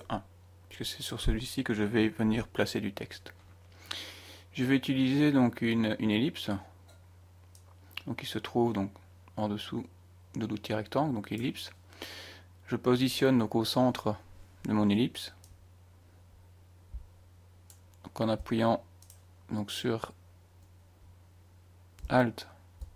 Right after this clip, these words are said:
de façon à lui dire que mon ellipse commence à cet emplacement-là, et majuscule,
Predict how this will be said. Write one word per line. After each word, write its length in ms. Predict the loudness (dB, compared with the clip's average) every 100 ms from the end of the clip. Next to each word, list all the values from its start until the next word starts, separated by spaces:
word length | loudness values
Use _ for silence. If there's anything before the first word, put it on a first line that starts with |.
| -10 -10 -10 -10
de 60 |
façon 360 | -2 -2 0 0
à 20 |
lui 100 | 0
dire 240 | 2 0 2
que 80 |
mon 220 | 0 2 2
ellipse 260 | 0 -2
commence 540 | -2 2 2 0 -4 -12 -20 -10
à 60 |
cet 160 | -8 -4
emplacement-là, 560 | -4 -4 -2 0 2 2
et 120 | 2
majuscule, 520 | 4 2 -2 -2 -2